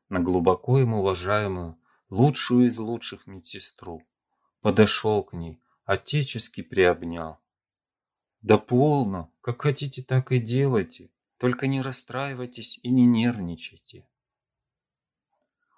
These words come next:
Утром она спешила в палату.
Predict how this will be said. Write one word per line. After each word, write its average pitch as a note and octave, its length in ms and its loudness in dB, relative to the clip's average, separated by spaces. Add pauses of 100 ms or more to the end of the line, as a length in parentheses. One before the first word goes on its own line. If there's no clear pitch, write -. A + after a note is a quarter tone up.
(300)
Утром B2 480 -4
она F#2+ 160 -6
спешила A2+ 600 0
в A2+ 80 -10
палату. A#2+ 600 -4